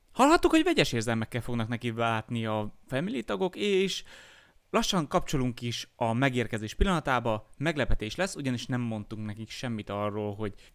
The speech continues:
mekkora házba is fognak igazából lakni, és igazából feladatot se adtunk nekik, vagyis ők maguk fogják feltalálni magukat,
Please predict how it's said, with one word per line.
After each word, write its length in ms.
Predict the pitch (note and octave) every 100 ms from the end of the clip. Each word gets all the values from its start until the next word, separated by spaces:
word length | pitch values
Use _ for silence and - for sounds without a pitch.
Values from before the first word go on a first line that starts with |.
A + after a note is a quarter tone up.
| _ _
mekkora 380 | D3+ D#3 - C3
házba 240 | A#2+ A#2+
is 100 | B2+
fognak 300 | - A#2+ A#2
igazából 540 | B2 A#2+ A2+ G#2 A2 C3+
lakni, 440 | A3+ G3+ F3+ D3 - - -
és 540 | - C3+ B2 A#2 - _ _ _ _
igazából 720 | D#3+ F3 D#3 C#3+ C3 A#2 -
feladatot 460 | E3 D3 A#2+ A#2 -
se 120 | A#2+
adtunk 260 | - A2+
nekik, 300 | C3 E3+ C3
vagyis 500 | - A2+ A2 G2+ - -
ők 220 | - D3 A2+
maguk 280 | B2+ A#2+
fogják 420 | - A2+ G#2+ G2+ -
feltalálni 500 | - B2+ D3 C#3 C3+
magukat, 440 | B2+ A#2 A2